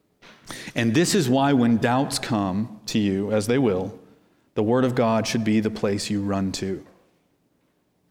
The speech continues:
As you read the Scriptures, you come face to face with enduring truth that will calm your minds and your hearts from your doubts. And if it doesn't the first time, just keep it before you.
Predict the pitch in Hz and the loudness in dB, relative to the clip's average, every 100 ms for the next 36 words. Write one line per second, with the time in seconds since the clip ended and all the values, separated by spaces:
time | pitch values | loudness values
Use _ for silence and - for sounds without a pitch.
0 | _ _ 117 110 113 120 131 110 - - | _ _ -2 2 2 4 2 0 -2 -2
1 | 151 - 117 110 - 117 - - 135 139 | -2 0 0 0 0 -2 0 0 0 0
2 | 143 127 127 120 117 117 107 104 113 120 | -2 -2 0 0 0 0 2 2 2 2
3 | 107 107 - 147 101 90 - - _ _ | 0 -2 -2 0 0 -2 -10 -20 _ _
4 | _ _ _ _ _ _ - 110 110 - | _ _ _ _ _ _ -4 -2 -2 -2
5 | 123 120 117 113 110 107 104 98 - - | 0 2 4 2 2 2 0 -2 -6 -12
6 | _ 107 104 95 107 98 82 - - 101 | _ -4 -4 -2 -4 -4 -4 -10 -8 -6
7 | 98 95 92 95 87 80 - - - - | -2 -4 -4 -4 -4 -8 -10 -10 -10 -12
8 | _ _ _ _ _ _ _ _ _ _ | _ _ _ _ _ _ _ _ _ _
9 | _ _ _ _ _ _ _ _ - - | _ _ _ _ _ _ _ _ -20 -20
10 | - - _ _ _ _ _ _ _ _ | -20 -20 _ _ _ _ _ _ _ _
11 | _ _ _ 113 117 113 110 107 107 117 | _ _ _ 0 0 2 2 0 0 -2
12 | 110 - 104 107 107 - 107 104 107 101 | -2 -2 0 0 0 -2 -2 -2 -4 -2
13 | 98 95 101 | -2 0 -2